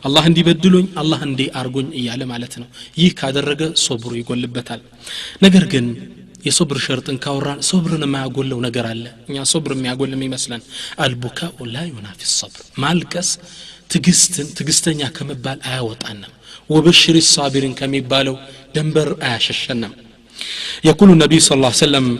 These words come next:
ነቢያችን ሰለላሁ ዐለይሂ ወሰለም ቡኻሪና ሙስሊም በተዘገበው ሐዲስ ላይ ምን ይላሉ? «ኢነላሃ ላ ዩዐዚቡ ቢደምዐቲ ዐይኒን ወላ ቢሐዘኒ ቀልቢን።» አላህ እኮ በአይን ማልቀስ፣ በልብ መተከዝ አይቀጣም።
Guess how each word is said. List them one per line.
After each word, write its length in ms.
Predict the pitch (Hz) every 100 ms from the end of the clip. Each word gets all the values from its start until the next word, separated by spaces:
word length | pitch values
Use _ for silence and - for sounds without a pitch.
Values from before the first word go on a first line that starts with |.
| -
ነቢያችን 380 | 156 139 127 143
ሰለላሁ 240 | 139 131 123
ዐለይሂ 80 |
ወሰለም 260 | - 135 127 127
ቡኻሪና 400 | 131 143 127 123
ሙስሊም 240 | 123 - 127
በተዘገበው 460 | 127 127 123 123
ሐዲስ 260 | - 131 -
ላይ 120 | 135
ምን 120 | 127
ይላሉ? 260 | 127 123 135 139 131 - - -
«ኢነላሃ 380 | 135 147 180 165
ላ 80 | 156 151
ዩዐዚቡ 500 | 143 170 147 160 151
ቢደምዐቲ 500 | 143 151 165 139 139 131
ዐይኒን 360 | 175 175 156 131 - -
ወላ 180 | 135 156 160
ቢሐዘኒ 480 | 139 - 156 151 143
ቀልቢን።» 480 | - 220 165 135 113 - - - - 135
አላህ 220 | 165 175
እኮ 160 | 175 170
በአይን 360 | 131 156 180 143
ማልቀስ፣ 460 | 135 123 120 131 - - - -
በልብ 360 | 147 208 180 147 156
መተከዝ 540 | 139 151 - 190 170 - -
አይቀጣም። 680 | 127 120 - 123 120 110